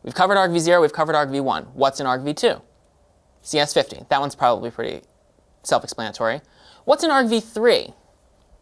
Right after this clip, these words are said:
Well, again, we, we don't really know, right? We have an array of size three. That's how many elements the user typed at the command line.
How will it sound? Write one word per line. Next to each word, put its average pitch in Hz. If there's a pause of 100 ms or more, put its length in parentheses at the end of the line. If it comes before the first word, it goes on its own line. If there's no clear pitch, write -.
(140)
Well, 202
again, 247
we, 214
we -
don't 247
really 202
know, 214
right? 139
We 165
have 175
an 175
array 170
of 156
size 139
three. 185
That's 139
how 139
many 135
elements 127
the 127
user 123
typed 113
at -
the -
command 180
line. 117